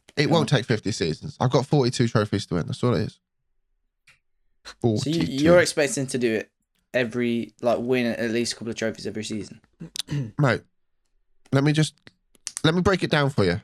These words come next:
Speaker 2: Well, like, yeah, explain it
Speaker 1: Let,
Speaker 2: to
Speaker 1: let
Speaker 2: the
Speaker 1: me, let me,
Speaker 2: listeners
Speaker 1: let me,
Speaker 2: because people
Speaker 1: let
Speaker 2: might not know what it is as well. Only one person has ever completed this, by the way.
Speaker 1: Let me just explain what, what's happening. Let me break it down for you.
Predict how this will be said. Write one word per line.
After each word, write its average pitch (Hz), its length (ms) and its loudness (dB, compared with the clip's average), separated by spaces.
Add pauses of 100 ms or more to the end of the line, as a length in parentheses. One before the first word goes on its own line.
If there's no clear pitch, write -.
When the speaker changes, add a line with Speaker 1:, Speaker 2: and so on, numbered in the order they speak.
(240)
Speaker 2:
Well, 156 80 4
like, 170 200 6
yeah, 175 120 6
explain 185 420 4
it 156 40 8
Speaker 1:
Let, 151 80 4
Speaker 2:
to 185 80 4
Speaker 1:
let - 60 8
Speaker 2:
the - 60 8
Speaker 1:
me, 160 60 10
let - 80 4
me, - 160 6
Speaker 2:
listeners 185 220 4
Speaker 1:
let 202 100 4
me, 202 60 4
Speaker 2:
because 131 260 4
people 151 340 2
Speaker 1:
let 139 60 4
Speaker 2:
might 139 120 6
not 123 140 4
know 123 100 4
what 120 140 2
it 101 60 0
is 113 100 -2
as 107 120 -8
well. 110 240 -10
Only 175 180 4
one 214 200 6
person 208 320 4
has 175 120 6
ever 180 240 4
completed 156 420 4
this, 139 160 2
by 120 160 4
the 120 80 4
way. 110 220 0 (340)
Speaker 1:
Let 139 140 4
me 156 80 4
just 156 180 2
explain 123 460 2 (720)
what, - 240 2
what's 113 160 2
happening. - 320 0
Let 120 140 4
me 147 60 4
break 143 200 2
it 131 80 0
down 107 160 4
for 101 100 0
you. 85 140 2